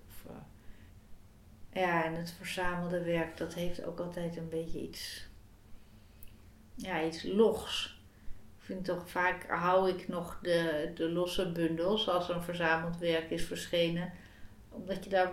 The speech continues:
makkelijker mee uit de voeten kunt, hè? Dan, dan, eh, ja. Dan kan je het makkelijker, eh, in vinden. Als je de bundels tenminste kende. Dan, eh, dan zo'n heel groot boek.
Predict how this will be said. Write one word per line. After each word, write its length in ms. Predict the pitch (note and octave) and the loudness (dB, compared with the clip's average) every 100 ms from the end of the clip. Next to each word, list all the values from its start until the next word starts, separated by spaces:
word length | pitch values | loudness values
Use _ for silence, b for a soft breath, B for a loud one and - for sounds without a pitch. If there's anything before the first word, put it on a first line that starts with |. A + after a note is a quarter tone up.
| - | 0
makkelijker 500 | G3 G#3+ A3+ G#3+ G#3+ | 4 6 6 8 8
mee 140 | G3+ F#3 | 8 10
uit 220 | F#3+ G3+ | 10 8
de 80 | G3+ | 2
voeten 480 | - C#4 C4 A3 | 4 6 10 10
kunt, 280 | - D#3+ D#3 | 8 4 6
hè? 160 | G#3+ A#3 | 6 6
Dan, 240 | A3 G3 | 4 2
dan, 280 | F#3+ F#3+ F#3 | 2 2 0
eh, 80 | F#3 F#3 - - - - | -6 -8 -10 -12 -14 -6
ja. 360 | - A3 F3+ - - - - b b b b b | 0 0 -2 -8 -14 -16 -16 b b b b b
Dan 140 | - - | -6 6
kan 160 | G3 | 8
je 60 | F#3+ | 8
het 140 | F#3 | 6
makkelijker, 840 | F#3 F3 G3+ F#3 F#3 F3+ F3 E3+ E3+ C#3+ | 2 2 6 6 8 6 8 6 6 4
eh, 260 | C#2+ - - - - - | 2 -2 -8 -12 -12 -10
in 220 | - F3 | -8 -8
vinden. 540 | - F#3+ F#3 G3+ A#3+ A3 | -2 0 4 6 8 8
Als 220 | F3 E3+ | 8 8
je 80 | G3 | 4
de 60 | |
bundels 380 | E3+ F3+ F3+ F3 | 8 8 8 4
tenminste 420 | F#3 F3+ E3+ F3 | 2 2 2 0
kende. 500 | - E3+ E3+ F#3 A#3+ - b b b b b b - - - - - | 6 8 8 6 4 -2 b b b b b b -20 -20 -14 -14 -14
Dan, 540 | - F#3+ G3 F#3+ F#3 E3+ | -12 0 2 2 0 -4
eh, 160 | - - - | -4 -4 -4
dan 240 | F#3+ F#3 | -2 -2
zo'n 200 | F#3+ F#3+ | -6 -4
heel 320 | F#3+ F#3 F#3 | 2 2 2
groot 580 | F3+ - G3 F#3+ F#3 - | -2 0 4 6 4 -4
boek. 480 | F3 G3 G#3+ - - | -4 0 0 -2 -12